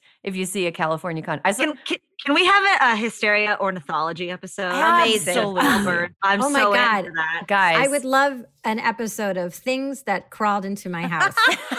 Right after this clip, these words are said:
Speaker 3: Oh, I have so many good stories for that.
Speaker 4: I have,
Speaker 1: Oh my
Speaker 4: I have
Speaker 1: God.
Speaker 4: so many.
Speaker 1: I think
Speaker 4: I have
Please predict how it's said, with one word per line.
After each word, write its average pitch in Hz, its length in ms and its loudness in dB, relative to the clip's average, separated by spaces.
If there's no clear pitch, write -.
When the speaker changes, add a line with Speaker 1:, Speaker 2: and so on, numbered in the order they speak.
Speaker 3:
Oh, 539 200 8
I 554 180 4
have - 200 -2
so 494 200 4
many 226 120 4
good 466 260 4
stories 339 540 0
for 233 180 -4
that. - 600 -4
Speaker 4:
I - 140 0
have, 277 340 4
Speaker 1:
Oh 320 40 -4
my 208 240 2
Speaker 4:
I 185 120 2
have 220 280 2
Speaker 1:
God. - 140 0
Speaker 4:
so 240 180 2
many. 180 560 -4
Speaker 1:
I 226 160 0
think 359 500 -6
Speaker 4:
I 285 100 -4
have 254 220 -6